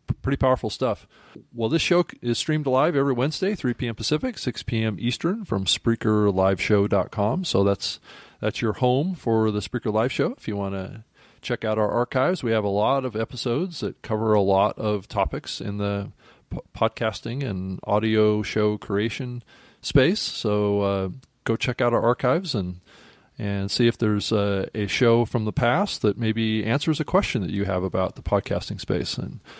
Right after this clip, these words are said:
and how to create a great show. So this show is also heard, um,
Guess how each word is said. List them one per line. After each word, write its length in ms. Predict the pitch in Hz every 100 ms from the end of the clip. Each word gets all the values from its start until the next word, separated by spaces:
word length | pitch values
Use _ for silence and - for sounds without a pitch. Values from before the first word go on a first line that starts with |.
| - - -
and 200 | 104 98
how 180 | 98 101
to 120 | 101
create 340 | - 101 104
a 80 | 101
great 300 | 87 101 110
show. 320 | - 117 110
So 380 | - - 98 95 - - -
this 220 | 110 127
show 180 | 147 135
is 80 | 127
also 260 | 127 127
heard, 420 | 120 139 147 135 -
um, 540 | 113 110 107 98 107